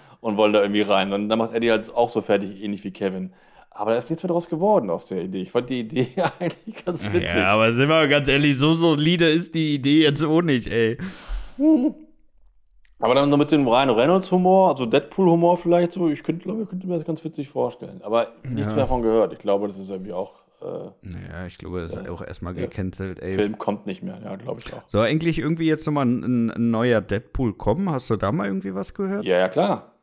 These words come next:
Speaker 1: Ja, der wird
Speaker 2: Und
Speaker 1: jetzt gedreht.
Speaker 2: und wann soll der
Speaker 1: Äh,
Speaker 2: kommen?
Speaker 1: ich glaube, nächstes Jahr. Und,
Speaker 2: Oh
Speaker 1: ähm,
Speaker 2: ja.
Speaker 1: ja, zweitausendvierundzwanzig.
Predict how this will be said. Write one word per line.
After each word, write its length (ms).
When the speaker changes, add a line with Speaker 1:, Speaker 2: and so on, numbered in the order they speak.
Speaker 1:
Ja, 60
der 160
wird 100
Speaker 2:
Und 80
Speaker 1:
jetzt 140
gedreht. 520
Speaker 2:
und 80
wann 140
soll 160
der 140
Speaker 1:
Äh, 20
Speaker 2:
kommen? 260
Speaker 1:
ich 220
glaube, 320
nächstes 340
Jahr. 400
Und, 320
Speaker 2:
Oh 60
Speaker 1:
ähm, 180
Speaker 2:
ja. 80
Speaker 1:
ja, 80
zweitausendvierundzwanzig. 920